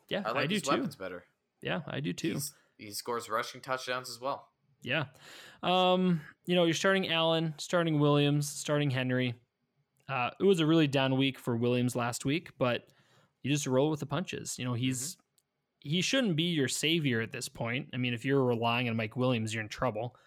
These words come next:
Speaker 1: Um,
Speaker 2: Yeah,
Speaker 1: but I think he's a
Speaker 2: terrible.
Speaker 1: fine
Speaker 2: Yeah.
Speaker 1: flex. Uh, Keenan Allen is a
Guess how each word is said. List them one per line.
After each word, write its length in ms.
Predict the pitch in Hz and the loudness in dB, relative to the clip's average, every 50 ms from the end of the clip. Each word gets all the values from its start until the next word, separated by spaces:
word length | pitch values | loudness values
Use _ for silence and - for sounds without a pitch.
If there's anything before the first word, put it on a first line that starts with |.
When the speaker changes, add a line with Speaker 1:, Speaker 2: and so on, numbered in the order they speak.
| _ _ _ _ _ | _ _ _ _ _
Speaker 1:
Um, 220 | - 131 131 135 131 | -4 -2 0 0 0
Speaker 2:
Yeah, 20 | 127 | 0
Speaker 1:
but 80 | 139 | 0
I 60 | 135 147 | 0 0
think 160 | - 170 - | 0 0 0
he's 100 | 151 143 | 2 0
a 40 | 135 | -2
Speaker 2:
terrible. 100 | 120 - | -4 -4
Speaker 1:
fine 220 | - 127 123 127 139 | -4 -4 -4 -4 -4
Speaker 2:
Yeah. 60 | - - | -4 -4
Speaker 1:
flex. 500 | - 131 165 - - - - - - - _ _ _ _ _ _ _ - | -4 -4 -4 -4 -6 -10 -10 -12 -12 -12 _ _ _ _ _ _ _ -8
Uh, 120 | 123 120 113 | -8 -8 -6
Keenan 300 | - - 185 185 170 160 | -4 -2 0 2 2 2
Allen 340 | 139 135 139 147 156 165 170 | 2 2 2 2 2 0 0
is 160 | 156 131 120 | 0 0 0
a 440 | 127 127 123 123 120 120 123 120 | 0 0 0 0 0 0 -2 -4